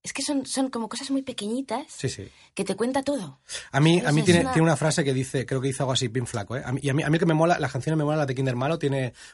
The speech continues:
Speaker 2: una canción que grabó el videoclip en Nueva York que se llama A Veces,
Speaker 1: Sí.
Speaker 2: que creo que es un temazo pop de lo mejor que se ha hecho en España los últimos cinco años para
Speaker 1: Sí.
Speaker 2: mí, pero así de a lo, a lo, a lo gordo.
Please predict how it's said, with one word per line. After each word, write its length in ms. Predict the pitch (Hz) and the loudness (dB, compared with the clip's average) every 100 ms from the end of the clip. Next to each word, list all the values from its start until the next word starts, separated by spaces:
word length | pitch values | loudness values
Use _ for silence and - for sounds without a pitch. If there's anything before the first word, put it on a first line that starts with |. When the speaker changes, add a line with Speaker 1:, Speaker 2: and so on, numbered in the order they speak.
| - | -4
Speaker 2:
una 100 | 135 | -2
canción 240 | 131 147 | 0 -2
que 60 | 131 | -2
grabó 400 | 127 123 127 131 | -2 0 0 0
el 80 | 120 | 0
videoclip 340 | 127 120 123 | -2 -2 -2
en 80 | 120 | -2
Nueva 220 | 117 110 | -2 -2
York 220 | 117 127 | -2 -2
que 80 | - | -4
se 40 | - | -4
llama 120 | 127 | -2
A 20 | |
Veces, 420 | 117 135 180 170 - _ | -4 -4 -4 -6 -10 _
Speaker 1:
Sí. 160 | - 160 | -16 -6
Speaker 2:
que 100 | 143 | -2
creo 120 | 143 | -2
que 60 | 135 | 0
es 40 | |
un 80 | 139 | -2
temazo 380 | 127 131 147 135 | -2 -2 -4 -2
pop 220 | 139 135 - _ | -4 -4 -12 _
de 120 | 127 | -4
lo 80 | 131 | -2
mejor 180 | 131 135 | 0 -2
que 60 | 131 | -4
se 60 | |
ha 20 | |
hecho 100 | 127 | -4
en 60 | 123 | -4
España 300 | - 127 127 | -4 -4 -2
los 100 | 113 | -4
últimos 420 | 120 123 113 104 _ | -4 -4 -6 -10 _
cinco 340 | - 131 120 | -6 -4 -4
años 180 | 113 143 | -4 -4
para 140 | 120 | -4
Speaker 1:
Sí. 60 | 101 | -4
Speaker 2:
mí, 220 | 180 139 _ | -4 -6 _
pero 160 | - 110 | -8 -6
así 140 | 131 | -4
de 80 | 120 | -2
a 80 | 110 | -4
lo, 100 | 113 | -4
a 60 | |
lo, 300 | 113 110 104 107 | -6 -6 -8 -8
a 40 | |
lo 60 | 107 | -6
gordo. 300 | 135 170 | -4 -4